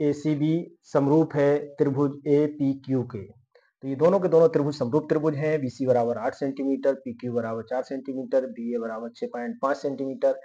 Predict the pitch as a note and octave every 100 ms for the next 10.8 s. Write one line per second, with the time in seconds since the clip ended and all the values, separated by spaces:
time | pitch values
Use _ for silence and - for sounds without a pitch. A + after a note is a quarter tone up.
0 | - _ C#3+ - C#3 C3 C3 B2+ C3+ C3+
1 | C3 C3 C#3 D3 C3+ - C3 B2+ C3+ C3
2 | - _ _ B2 B2+ B2 - _ _ _
3 | _ D3+ D3 D3+ A#2 G#2 - - D3+ D#3+
4 | D#3+ C#3+ C3 C3+ D3 C3+ D3+ C#3+ C3 B2
5 | B2 B2 B2+ B2+ D#3+ D#3+ D#3 D3+ D3+ D#3
6 | - _ _ - B2+ B2 B2 _ _ _
7 | _ _ _ _ _ - B2 B2 C#3 D3
8 | B2+ A2 - G#2 A2 A#2 - - C#3 C3+
9 | C#3+ - _ _ _ _ _ - - _
10 | _ A2 A#2+ C3+ C3 C3 C#3 -